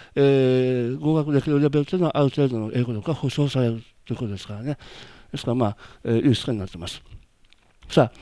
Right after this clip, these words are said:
えー、そこでですね、この合格者平均点の、えー、ちょっと見ていただくとね、ずーっと、大体十五から十八ですよ。で、二十五点満点です。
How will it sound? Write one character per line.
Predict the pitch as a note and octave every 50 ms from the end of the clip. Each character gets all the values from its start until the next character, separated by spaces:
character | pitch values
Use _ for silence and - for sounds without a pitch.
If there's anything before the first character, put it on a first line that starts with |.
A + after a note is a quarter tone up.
| - - - _ _ _ -
え | C3+
ー、 | A#2+
そ | - F3+
こ | - A#3+ B3+
で | C4 G#3+
で | C#3 A#2
す | A2+ - C3
ね、 | A#2+ A#2+ A2 G#2 - - _ _ _ -
こ | D3
の | C3+ B2+
合 | C3 F#3 G#3+ A3
格 | A3 -
者 | - G3+
平 | F3+ G3+ G3+
均 | G3 - - G#3+ G3+
点 | - B2+ A2+ A2 G#2+ G#2 G#2+
の、 | C3 C3 A#2+ G2+ F#2 - - _ _ - _ _ _ _ _ _ _ _ _ -
え | B2
ー、 | A#2+ A#2+ A#2+
ち | - G3+
ょ |
っ | G3
と | E3+ E3+
見 | G3 F3
て | D#3+
い | A#2+
た | G#2+ G2+
だ | G2
く | -
と | - G#2
ね、 | C#3 D#3+ - -
ず | C3 A2+ A2+ A#2+
ー | A#2+ A2+
っ | G#2+ - - -
と、 | A#2 G#2+ F#2+ - - - - - - - - - -
大 | A#2+ B2 E3 F#3 G#3 G#3+ A3 G#3
体 | - - G3+ G3+ G3 G3 E3+ C3 A#2
十 | A2+ C3 E3 G3 G#3+ A3 A3
五 | G3+ G#3 A3+ A3
か | - C#3+ B2+ A#2+
ら | B2+ C#3+ D3+ D3+ - - _ - - - - _ _ _ _ _ _ _ _ _ -
十 | B2+ C3+ D3 D#3
八 | C#3 C3+ C3 - -
で | F#2+
す | - -
よ。 | - - - - - - - _ _ _ _ _ _ _ _ _ _ _ _ _ _ _ _ _ _ _ _ _ _ _ _ _ _ _ _ _ _ _ _ _ _ _ -
で、 | D3+ D3+ -
二 | E3+ G3+ A3
十 | G3 F3+ E3+ D#3
五 | B2 A2+ A2+
点 | - C#3+ C#3 C#3
満 | C#3 C3 A#2+
点 | G2 - F#2 F2 F2+
で | F#2+
す。 | - -